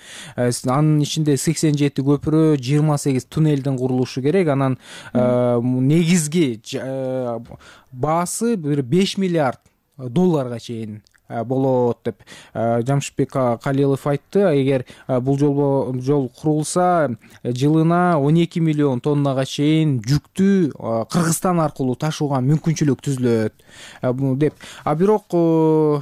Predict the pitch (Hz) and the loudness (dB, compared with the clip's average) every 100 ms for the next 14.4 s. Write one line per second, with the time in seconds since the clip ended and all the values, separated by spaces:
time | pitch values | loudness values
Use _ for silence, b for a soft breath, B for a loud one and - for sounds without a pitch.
0 | - 147 139 143 160 143 147 180 170 165 | -4 -6 -4 -2 0 0 0 0 0 0
1 | 151 165 - 165 - 160 156 113 139 175 | 0 -4 -2 -4 -2 0 0 -2 -4 -4
2 | 165 170 156 165 156 151 156 175 165 165 | -2 -2 0 2 2 2 2 2 0 -2
3 | - 165 170 170 151 165 165 175 180 160 | -2 0 2 2 2 0 0 2 2 0
4 | 139 156 160 160 170 160 151 151 165 170 | 0 0 2 2 0 0 0 0 2 0
5 | 165 139 151 165 165 165 135 156 - 202 | -2 0 0 2 0 0 0 -2 0 2
6 | 185 160 143 127 110 95 B B B 160 | 2 2 0 0 -2 -6 B B B 0
7 | 165 196 185 160 113 - _ b b b | 2 2 2 0 -2 -10 _ b b b
8 | 117 123 120 120 117 117 117 B B B | -4 -2 0 0 0 0 -2 B B B
9 | B 135 - 196 202 190 196 190 185 170 | B -10 0 2 2 2 0 2 2 0
10 | 175 156 - - 143 131 170 180 202 190 | -2 -4 -10 -16 -14 -4 -2 0 -2 -2
11 | 180 - 175 170 170 190 254 190 - 165 | -2 -2 -2 -2 -2 -2 -2 -4 -4 -4
12 | 160 147 123 170 185 165 - - 135 131 | 0 0 0 2 0 -2 -6 -8 -12 -4
13 | 147 185 185 175 170 - 156 151 151 156 | 0 2 2 0 -2 -2 -2 0 0 2
14 | 143 139 151 | 2 0 0